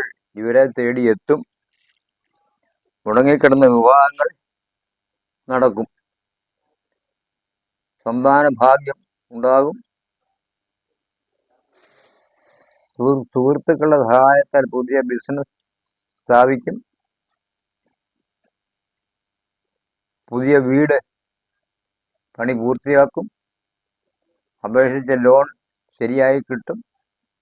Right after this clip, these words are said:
നഷ്ടപ്പെട്ടെന്ന് കരുതിയ ധനം തിരികെ കിട്ടും. വാഹനം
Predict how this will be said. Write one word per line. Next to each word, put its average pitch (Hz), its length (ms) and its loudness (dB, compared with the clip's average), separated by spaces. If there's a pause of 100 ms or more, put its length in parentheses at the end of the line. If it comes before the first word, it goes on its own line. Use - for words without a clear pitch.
(880)
നഷ്ടപ്പെട്ടെന്ന് 139 840 -6
കരുതിയ 123 480 -2 (640)
ധനം 110 240 -8 (720)
തിരികെ 117 240 -2
കിട്ടും. 143 380 -4 (3000)
വാഹനം 131 480 0